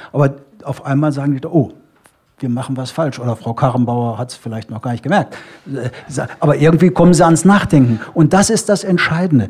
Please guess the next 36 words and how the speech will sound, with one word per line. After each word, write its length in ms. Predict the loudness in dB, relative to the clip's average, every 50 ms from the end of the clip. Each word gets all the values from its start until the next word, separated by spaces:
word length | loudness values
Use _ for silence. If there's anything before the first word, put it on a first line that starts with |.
| -6 -10 -6
auch 160 | -2 -2 -2 0
in 160 | 0 0 0
so 140 | 0 0 2
einer 260 | 2 2 2 2 2
Stadt 300 | 0 -2 -4 -4 -4 -4
und 160 | -4 -2 0
wir 120 | 0 0
haben 160 | 0 0 0 2
hier 240 | 2 0 0 -2 -4
sechzehntausend, 840 | -4 -4 -4 -4 -4 -6 -6 -4 -4 -4 -4 -6 -6 -6 -6 -6 -6
haben 120 | -6 -8
Sie 100 | -8 -8
gerade 240 | -8 -6 -6 -6 -6
gesagt, 320 | -6 -6 -4 -6 -6 -6 -8
Studenten, 560 | -10 -6 -4 0 0 0 0 -2 -4 -10 -10 -14 -20 -20 -14
was 160 | -12 -10 -10
das 180 | -8 -8 -8 -8
für 140 | -8 -6 -6
ein 100 | -6 -6
Potenzial 680 | -6 -6 -6 -4 -4 -4 -4 -4 -6 -6 -4 -6 -6
ist. 260 | -8 -10 -12 -12 -16 _ _ _ _ _ _ -20 _ -20 -20 -20 -20 _ -20 -20 -20 _ _ _ _ _ _ -14 -6 -2
Neunzehn 500 | 2 4 4 4 4 4 2 2 0 0
sogar. 200 | 0 -4 -8 -10 -14 -18 -18 -16 -12 -6
Das 140 | -4 -2 2
ist 60 | 4
ein 60 | 4 4
Riesenpotenzial, 960 | 4 4 2 2 0 -2 -2 -2 -4 -2 -2 -2 -2 0 0 0 2 2 0
aber 200 | 0 -2 -4 -4 -6 -14 -20 _ -8
sie 200 | -2 0 2 2
müssen 680 | 2 0 -2 2 2 2 2 2 0 -2 -2 0 2 2
mit 200 | 2 2 2 4
dem, 240 | 4 4 4 4 2
was 160 | 2 2 2
sie 160 | 2 2 2
wollen, 360 | 2 0 0 0 0 0 -2 -4 -6 -2
auch 400 | 2 2 2 2 2 -2 -12 -14